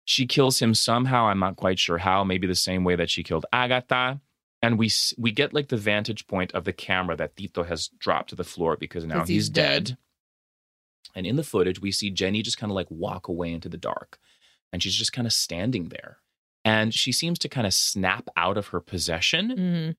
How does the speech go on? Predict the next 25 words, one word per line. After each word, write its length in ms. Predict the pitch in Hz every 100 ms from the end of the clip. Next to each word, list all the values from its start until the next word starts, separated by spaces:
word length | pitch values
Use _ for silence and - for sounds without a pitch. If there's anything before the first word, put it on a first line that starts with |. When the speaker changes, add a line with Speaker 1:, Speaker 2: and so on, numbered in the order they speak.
| _
Speaker 1:
because 280 | - 139 110 -
in 200 | 131 151
comes 300 | 139 113 104
Junior, 720 | 85 104 202 220 87 87 135 _
and 120 | 107
she's 120 | 107 120
like, 120 | 117
"¿Qué 120 | 147
estás 200 | - 196
haciendo? 400 | 190 - 196 190
¿Qué 100 | 175
estás 220 | 160 175
haciendo?" 640 | 170 156 165 180 185 135 135 - - - _ -
And 120 | 104
he 80 | 113
kills 360 | - 113 110
her 120 | - 85
with 200 | 87 -
that 220 | 82 78
big 240 | 82 78
pipe. 260 | - - -
Speaker 2:
Dude, 440 | 190 247 226 160 160
beats 360 | 220 240 -
her 240 | - -
ass. 100 | 156